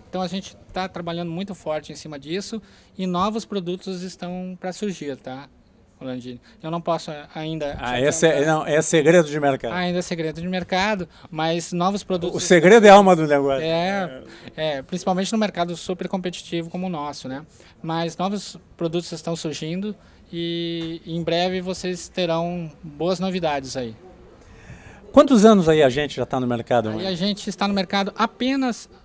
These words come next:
Speaker 1: é o que a gente diz, que é apenas há três anos e meio, mas estamos muito consolidados, assim, a gente começou como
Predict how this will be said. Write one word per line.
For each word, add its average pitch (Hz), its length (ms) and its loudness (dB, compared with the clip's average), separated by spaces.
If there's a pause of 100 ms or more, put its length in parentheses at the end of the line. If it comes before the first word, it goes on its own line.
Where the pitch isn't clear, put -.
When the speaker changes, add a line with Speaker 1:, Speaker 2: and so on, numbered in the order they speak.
Speaker 1:
é 160 80 -8
o - 20 -8
que 160 100 -6
a 156 60 -2
gente 160 180 -6
diz, 180 300 -4
que - 100 -14
é 151 200 -4
apenas 180 480 -4
há 175 80 -2
três 185 340 -2
anos 180 240 -2
e 165 80 -6
meio, 170 400 -6 (320)
mas 165 220 -4
estamos 196 360 -6
muito 196 320 0
consolidados, 143 800 -4
assim, 123 340 -12
a 117 60 -12
gente 131 220 -16
começou 147 500 -6
como 143 380 -10